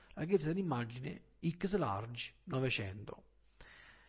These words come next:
E larghezza dell'immagine dell'articolo utilizzata nella pagina utente, trecento. Mettiamo però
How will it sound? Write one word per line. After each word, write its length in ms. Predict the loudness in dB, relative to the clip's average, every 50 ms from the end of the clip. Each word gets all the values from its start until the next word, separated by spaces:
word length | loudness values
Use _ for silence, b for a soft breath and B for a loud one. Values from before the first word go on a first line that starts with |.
| B B B B B -20 -20 -16 -12
E 120 | -10 -6 -2
larghezza 460 | 0 2 4 6 6 6 6 6 6
dell'immagine 560 | 6 6 6 6 6 6 6 6 6 4 2
dell'articolo 720 | 2 0 0 0 0 2 2 4 6 6 8 8 8 8 6
utilizzata 540 | 4 2 0 0 0 2 4 6 6 6 6
nella 160 | 4 4 4
pagina 360 | 6 6 6 6 4 2 0
utente, 400 | 2 2 2 2 2 0 -2 -2
trecento. 680 | -2 -2 0 0 0 2 0 0 0 -2 -2 -4 -4
Mettiamo 440 | -2 -4 -4 -2 0 0 2 2 2
però 280 | 2 2 2 2 0